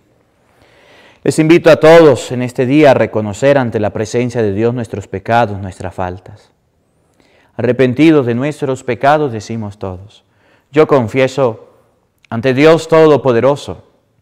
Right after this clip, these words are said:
y ante ustedes, hermanos,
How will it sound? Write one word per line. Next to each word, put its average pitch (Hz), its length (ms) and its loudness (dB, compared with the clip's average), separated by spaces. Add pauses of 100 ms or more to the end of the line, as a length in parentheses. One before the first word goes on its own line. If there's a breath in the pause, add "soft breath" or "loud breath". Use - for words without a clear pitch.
(680)
y 123 140 2
ante 120 260 2
ustedes, 131 440 0
hermanos, 117 600 -6